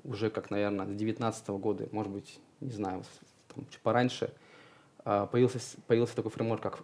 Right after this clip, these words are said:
fast A P I, да, все его знают, все пользуются, там, PyDentity, вот это всё.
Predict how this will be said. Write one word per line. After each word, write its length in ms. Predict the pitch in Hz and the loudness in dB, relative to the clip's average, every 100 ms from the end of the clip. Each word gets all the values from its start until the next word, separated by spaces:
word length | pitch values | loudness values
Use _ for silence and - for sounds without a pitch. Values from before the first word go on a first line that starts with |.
| - | -2
fast 180 | 107 - | -2 8
A 120 | 160 | 8
P 100 | 196 | 8
I, 60 | 127 - - | 2 -4 -6
да, 160 | 110 123 | -2 -2
все 200 | - 104 | 0 0
его 140 | 101 | 2
знают, 460 | 101 113 151 160 139 - | 2 2 4 4 2 -4
все 220 | - 104 | -4 -4
пользуются, 640 | 113 - 143 135 117 - - | -2 4 4 4 0 -2 -8
там, 240 | 143 139 - - | -6 -6 -10 -2
PyDentity, 560 | 101 107 143 160 - 104 | 0 6 6 6 2 0
вот 140 | 95 | 0
это 40 | 98 | -2
всё. 340 | - 151 | 2 4